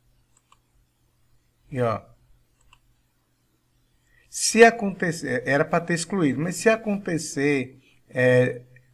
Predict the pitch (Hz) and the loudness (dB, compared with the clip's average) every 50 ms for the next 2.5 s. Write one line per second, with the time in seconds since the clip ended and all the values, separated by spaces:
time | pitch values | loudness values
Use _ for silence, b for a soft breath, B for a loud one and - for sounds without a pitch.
0 | - - - - - 156 156 147 147 - - 156 156 156 147 143 143 143 139 139 | -6 -6 0 4 6 6 6 4 0 -4 -4 0 0 0 0 -2 -2 -4 -4 -4
1 | 131 139 139 131 131 131 131 127 127 135 131 127 123 123 127 123 127 123 117 - | -4 -4 -4 -4 -2 -2 -4 -4 -6 -6 -6 -4 -2 -2 -2 -2 -4 -6 -8 -4
2 | 160 160 156 131 107 - - - - | 0 0 0 0 0 -4 -10 -18 -20